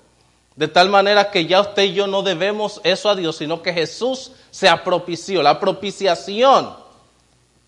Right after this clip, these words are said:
de nuestros pecados, y no solamente por los nuestros,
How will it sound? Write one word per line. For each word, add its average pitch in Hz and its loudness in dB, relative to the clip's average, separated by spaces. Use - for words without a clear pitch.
de 180 2
nuestros 202 0
pecados, 131 0
y 175 0
no 226 6
solamente 233 4
por 233 2
los 226 0
nuestros, 233 0